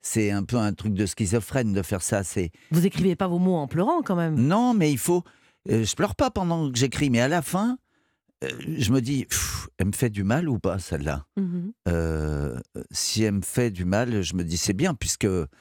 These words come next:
Speaker 1: elle a pas de secret pour moi, normalement.
Speaker 3: Mhm.
Speaker 1: Et ben, à la fin, je me fais prendre à mon propre piège. J'ai fait sur mon dernier album une chanson comme ça.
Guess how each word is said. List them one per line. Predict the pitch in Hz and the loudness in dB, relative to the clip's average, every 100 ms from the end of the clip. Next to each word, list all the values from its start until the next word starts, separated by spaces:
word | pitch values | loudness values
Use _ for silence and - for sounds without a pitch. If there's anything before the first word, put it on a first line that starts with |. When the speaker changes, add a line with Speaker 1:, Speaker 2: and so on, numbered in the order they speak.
| - _ _ - | -20 _ _ -2
Speaker 1:
elle | 95 90 | 0 0
a | |
pas | 98 113 | 0 -2
de | |
secret | - 139 - 190 | 0 -2 0 0
pour | - 92 | 0 -2
moi, | 101 98 95 _ _ | 0 -2 -4 _ _
normalement. | - 90 90 92 92 90 - _ _ _ | -2 0 2 2 0 -2 -6 _ _ _
Speaker 3:
Mhm. | 220 | -4
Speaker 1:
Et | - | 0
ben, | 110 | 2
à | |
la | 113 | 0
fin, | 98 156 | -2 -4
je | 135 | -2
me | 113 | -4
fais | 98 101 | -2 -2
prendre | - 131 104 | -2 0 2
à | |
mon | 98 95 | 0 0
propre | - 107 - 90 | -2 -4 -4 -8
piège. | - 95 76 67 - _ _ _ _ _ - | -4 -4 -4 -8 -10 _ _ _ _ _ -4
J'ai | 95 | 0
fait | 113 165 | 2 0
sur | 156 135 | 0 0
mon | 113 | 2
dernier | 104 117 120 110 | 2 2 0 0
album | 104 131 143 | 0 0 0
une | 104 | -2
chanson | 80 101 - 147 | -2 -2 -2 -2
comme | - 85 | -2 -4
ça. | - 87 | -2 -4